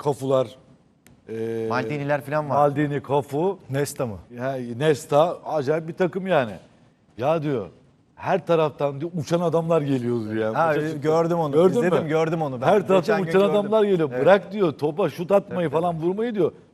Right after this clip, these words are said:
Speaker 1: "Topla bile buluşamadım." diyor yani.
Speaker 3: Pirlo orta sahada.
Speaker 1: Ha, Pirlo orta
Speaker 3: Seedorf'lar
Speaker 1: sahada.
Speaker 3: falan var
Speaker 1: Ha,
Speaker 3: herhalde.
Speaker 1: Seedorf'un
Speaker 3: Evet.
Speaker 1: en, en, en iyi zamanı.
Speaker 3: <laughs>
Speaker 1: Onu da
Speaker 3: Kaka.
Speaker 1: orta sahada.
Speaker 2: Bir de bu
Speaker 1: Ee,
Speaker 2: takım savunması olayı orada çok
Speaker 1: Ha,
Speaker 2: hassas
Speaker 1: çok
Speaker 2: Arteta'da.
Speaker 1: hassas.
Speaker 2: Geriye dönmeyince
Speaker 1: Ha, çıkmıyorlar
Speaker 2: Olmuyor.
Speaker 1: diyor zaten, onu söylüyor. Hiç çıkmıyorlar diyor. Hani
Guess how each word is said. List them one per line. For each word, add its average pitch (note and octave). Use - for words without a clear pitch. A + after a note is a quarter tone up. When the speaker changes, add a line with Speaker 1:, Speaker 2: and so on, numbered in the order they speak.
Speaker 1:
"Topla B3
bile B3
buluşamadım." F#3
diyor A#2
yani. G#2
Speaker 3:
Pirlo E3
orta D3
sahada. C3+
Speaker 1:
Ha, D#3+
Pirlo F3
orta D#3+
Speaker 3:
Seedorf'lar D3+
Speaker 1:
sahada. D3
Speaker 3:
falan D3+
var C3+
Speaker 1:
Ha, E3
Speaker 3:
herhalde. D#3
Speaker 1:
Seedorf'un D#3+
Speaker 3:
Evet. F3+
Speaker 1:
en, F3+
en, F#3
en F3+
iyi E3+
zamanı. D3
Speaker 3:
<laughs> -
Speaker 1:
Onu B2+
da D3+
Speaker 3:
Kaka. C3+
Speaker 1:
orta B2+
sahada. A#2+
Speaker 2:
Bir C3+
de D3+
bu C#3+
Speaker 1:
Ee, C#3+
Speaker 2:
takım C#3+
savunması D3+
olayı C3+
orada A#2+
çok -
Speaker 1:
Ha, B2
Speaker 2:
hassas D#3+
Speaker 1:
çok -
Speaker 2:
Arteta'da. A2+
Speaker 1:
hassas. G#2
Speaker 2:
Geriye C#3
dönmeyince E3+
Speaker 1:
Ha, G#3+
çıkmıyorlar C4+
Speaker 2:
Olmuyor. B3+
Speaker 1:
diyor B3
zaten, G3+
onu G3+
söylüyor. F#3+
Hiç G3
çıkmıyorlar A#3+
diyor. D#3+
Hani G3